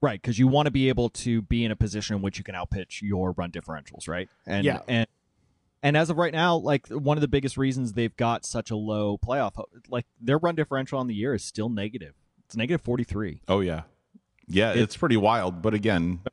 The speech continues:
Speaker 1: brutal.
Speaker 2: I
Speaker 3: Ry-,
Speaker 2: mean
Speaker 3: Ryan and his Craig Counsell worship of the way he handles the bullpen
Speaker 2: <laughs>
Speaker 3: I mean, there's, there's a bit of a reason for that.
Speaker 2: Well, it's, it's starting to become fairly consistent, so you can see
Speaker 3: Uh,
Speaker 2: it from year to
Speaker 3: well,
Speaker 2: year.
Speaker 3: I mean,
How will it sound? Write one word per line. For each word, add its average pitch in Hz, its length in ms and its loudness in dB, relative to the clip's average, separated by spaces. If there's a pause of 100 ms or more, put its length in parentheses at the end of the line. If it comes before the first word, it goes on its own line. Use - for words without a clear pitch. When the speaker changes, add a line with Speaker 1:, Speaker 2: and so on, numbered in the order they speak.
Speaker 1:
brutal. 120 280 2 (440)
Speaker 2:
I 180 80 2
Speaker 3:
Ry-, 180 160 6
Speaker 2:
mean 185 100 -2 (100)
Speaker 3:
Ryan 139 480 4
and 117 200 4
his 110 440 2 (460)
Craig 120 220 -2
Counsell 110 480 -4
worship 87 600 -4
of 82 280 -6
the 82 60 -8
way 80 180 -2
he 85 160 -8
handles 85 300 -4
the 87 60 -6
bullpen 82 600 2 (180)
Speaker 2:
<laughs> - 100 -20 (400)
Speaker 3:
I 175 100 0
mean, 160 180 4
there's, 151 220 0
there's 160 340 4
a 196 80 2
bit 180 140 6
of 190 120 4
a 190 40 6
reason 175 340 2
for 98 160 0
that. 78 360 -4 (280)
Speaker 2:
Well, 160 140 6
it's, - 160 -2 (160)
it's 175 220 0
starting 180 280 2
to 131 40 0
become 120 220 -2
fairly 104 280 -6
consistent, 98 580 -12
so 107 340 -10 (480)
you 131 140 -6
can 131 160 -2
see - 260 -4
Speaker 3:
Uh, 123 60 4
Speaker 2:
it 123 200 -8
from 139 160 -4
year 120 60 -2
to 135 40 6
Speaker 3:
well, 107 200 4
Speaker 2:
year. 104 80 -4
Speaker 3:
I 110 80 4
mean, 92 680 2